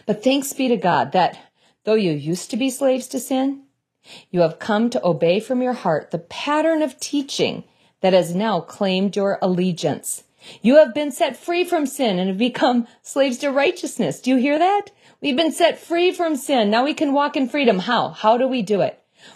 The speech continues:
We rely on the power of the Holy Spirit. He enables us and empowers us to do the right thing. It isn't us mustering up enough of this or that. It's the Holy Spirit at work within us.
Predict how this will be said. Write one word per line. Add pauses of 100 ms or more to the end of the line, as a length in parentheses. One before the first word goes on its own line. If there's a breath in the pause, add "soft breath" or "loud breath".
We
rely
on
the
power
of
the
Holy
Spirit. (220 loud breath)
He
enables
us
and
empowers
us
to
do
the
right
thing. (200 loud breath)
It
isn't
us
mustering
up
enough
of
this
or
that. (280 loud breath)
It's
the
Holy
Spirit
at
work
within
us.